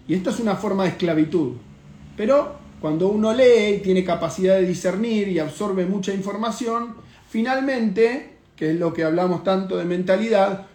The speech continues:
puede decidir de manera diferente. Es decir, la calidad de sus decisiones mejoran en función de la calidad de la información que absorbemos.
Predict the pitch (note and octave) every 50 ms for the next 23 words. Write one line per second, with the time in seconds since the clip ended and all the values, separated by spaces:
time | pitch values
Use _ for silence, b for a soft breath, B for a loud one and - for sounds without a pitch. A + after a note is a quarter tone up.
0 | - - - - C#4+ D#4 D#4 D4 D4+ D4 C4+ C#4 B3 A3+ G#3 - - A#3 A3+ A3+
1 | B3+ C4+ C#4 C#4 B3+ A#3 A#3+ G#3+ G#3 G#3 G#3 A#3 B3 B3 A#3+ A3+ G3+ F#3+ - G3
2 | G3 F#3 F3 D#3 D3 C#3+ C#3 C#3 C#3 D3 - A#3 B3 B3 B3 G#3+ - - A3 F#3+
3 | E3+ E3+ E3+ E3+ E3+ - G#3 F#3+ G3 G#3 A3 G#3+ B3 A#3 A3 F#3 F#3 F3+ - -
4 | F#3+ D#3+ E3 E3+ D#3 - - C3+ - G#3 F#3+ G3+ G#3+ A3 A3+ C4 B3+ - - -
5 | F#3+ D#3+ D#3+ D#3+ E3 D#3+ A3 B3 C4 B3 G3 E3+ F3 F#3+ G#3+ A3+ A3 - F#3+ D#3+
6 | D3 F3+ F3 E3+ D#3 E3+ G3 G3 G#3 G#3+ G#3+ G#3+ G3 F3 D#3+ - - E3 D#3+ D#3
7 | D3+ E3 F#3 F#3+ F#3+ F#3+ F#3+ F3+ E3 D#3 D3 - D#3 D3 D3+ D3+ C#3+ - E3+ E3
8 | F3 F3 - E3+ D#3 D#3+ - G3+ G#3 A3+ A3+ G3 E3 C3+ A#2 - -